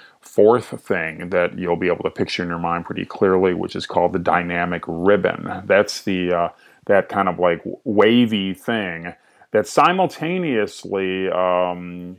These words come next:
you know, kind of evokes the curves of the logo, the curves of the contour bottle, and rendered in red and white reinforces that color.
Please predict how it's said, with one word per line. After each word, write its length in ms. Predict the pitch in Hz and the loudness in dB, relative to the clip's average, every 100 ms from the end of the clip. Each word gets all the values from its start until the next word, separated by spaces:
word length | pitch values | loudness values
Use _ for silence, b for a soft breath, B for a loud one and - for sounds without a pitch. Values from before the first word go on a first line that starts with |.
| _ | _
you 120 | - 107 | -6 -4
know, 180 | 87 | -4
kind 240 | - 110 104 | -2 0 0
of 100 | 92 | -2
evokes 640 | 92 87 98 104 - - | -4 2 4 4 0 -8
the 100 | 101 | -8
curves 560 | - 110 110 113 113 110 | -2 2 4 4 2 2
of 260 | 98 90 | 2 0
the 320 | 98 90 87 85 | -4 -4 -4 -4
logo, 640 | - 104 98 87 71 90 - b b b | 2 4 4 0 -2 -2 -4 b b b
the 80 | 98 | -6
curves 540 | - 110 113 113 107 | 2 4 6 4 0
of 200 | 107 90 | 0 2
the 100 | 90 | -2
contour 540 | 87 113 117 - 90 82 | 0 2 2 0 -2 0
bottle, 500 | 82 78 76 80 - | 0 0 0 0 0
and 320 | 98 92 90 | -2 -2 2
rendered 400 | 101 101 98 92 | 2 2 2 2
in 240 | 90 87 | 0 -2
red 180 | 90 87 | 2 2
and 180 | 85 85 | 2 0
white 300 | 87 87 85 | 2 2 -2
reinforces 800 | 87 87 85 - 87 87 82 80 | -6 -8 -8 -2 -2 -2 -4 -6
that 200 | 85 78 | -4 -4
color. 460 | - 101 85 82 | 0 2 2 0